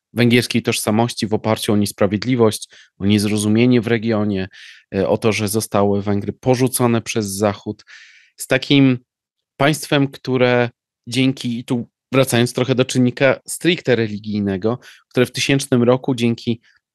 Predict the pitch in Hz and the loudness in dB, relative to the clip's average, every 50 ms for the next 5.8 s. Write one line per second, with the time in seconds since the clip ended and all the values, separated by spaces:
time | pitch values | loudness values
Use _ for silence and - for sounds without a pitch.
0 | - - - - 123 123 127 131 131 117 117 - - - 120 - - 117 107 110 | -16 -12 -6 0 2 4 4 4 4 2 -2 -6 -4 -4 -4 -2 -2 -2 -2 0
1 | 117 131 131 127 120 - - - - 107 110 110 107 107 104 104 _ _ _ _ | 0 0 0 -2 -4 -6 -8 -10 -8 -6 -4 -2 -2 -2 -4 -6 _ _ _ _
2 | - 113 113 107 92 - - 90 117 - - 92 98 104 101 - 104 107 131 123 | -10 -8 -8 -8 -8 -8 -10 -10 -10 -10 -12 -18 -18 -18 -16 -12 -6 -2 0 0
3 | 113 107 127 123 113 113 110 - 123 110 - - - - 117 117 120 127 131 135 | 2 2 2 2 2 0 -2 -4 -6 -6 -6 -6 -8 -6 -2 0 2 4 4 4
4 | 113 123 113 101 131 127 113 120 110 113 110 101 - - 107 - - - - 117 | 4 2 0 2 0 0 0 0 -2 -2 -4 -6 -6 -10 -14 -14 -12 -4 -4 -2
5 | 101 - - - 98 - - 107 - - 135 135 139 - 120 107 | -2 -4 -6 -8 -10 -10 -10 -10 -4 0 0 0 0 -2 -6 -6